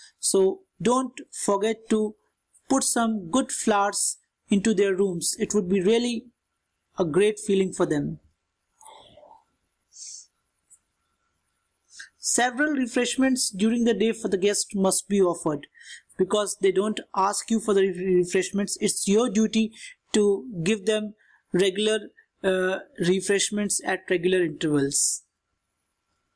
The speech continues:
Before they retire for the night, you can ask them if they would like an early cup of morning tea, because some of,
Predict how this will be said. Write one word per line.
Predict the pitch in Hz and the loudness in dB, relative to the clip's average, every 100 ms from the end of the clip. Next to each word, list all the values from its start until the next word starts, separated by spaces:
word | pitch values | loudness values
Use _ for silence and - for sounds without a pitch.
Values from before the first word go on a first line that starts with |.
| _ _ _ _ _ _ _ _ _ _ _ _ _ _ _ _ _ _ _ _ _ _ _ _ _ _ - | _ _ _ _ _ _ _ _ _ _ _ _ _ _ _ _ _ _ _ _ _ _ _ _ _ _ -2
Before | 208 - 294 | 0 2 2
they | 294 | 2
retire | 240 233 220 240 247 | 0 0 0 -2 -4
for | 220 | -2
the | 214 | 0
night, | 214 208 214 _ | 0 -2 -6 _
you | 202 | -4
can | - 226 - | 0 0 0
ask | 208 214 190 | 0 0 0
them | 226 226 | 0 0
if | - 202 175 | -2 -2 2
they | 196 | 2
would | 185 190 185 | 2 2 2
like | 190 208 - - | 2 0 -8 -4
an | 202 214 - | -4 -2 0
early | 214 202 226 247 - | 0 2 0 0 0
cup | 208 202 202 _ | 0 0 -2 _
of | 190 180 175 - | -2 -2 -2 -2
morning | 170 180 180 190 180 | 2 4 4 4 2
tea, | - 160 - _ - - _ _ _ _ _ _ - - | 0 0 -4 _ -20 -20 _ _ _ _ _ _ -18 -2
because | 190 202 208 - | -2 0 -2 -2
some | - 240 | -2 -2
of, | 233 | 0